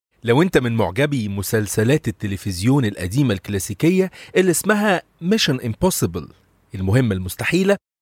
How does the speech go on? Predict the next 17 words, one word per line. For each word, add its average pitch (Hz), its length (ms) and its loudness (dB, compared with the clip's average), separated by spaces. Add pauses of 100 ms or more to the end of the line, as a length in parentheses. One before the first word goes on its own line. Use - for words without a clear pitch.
(160)
هتعرف 240 380 2
ان 143 100 0
الكلمات 131 400 0
دي 156 180 -6
دايمًا 170 340 2
بتكون 120 440 -2
بداية 117 460 0
مغامرة 117 380 0
مثيرة 113 420 -2
جديدة. 123 380 -6 (520)
جيم 208 260 0
فيليبس - 500 0 (480)
كان 254 180 2
رئيس 180 380 -2
وحدة 160 380 0
المهمة 120 460 0
المستحيلة، 101 720 -4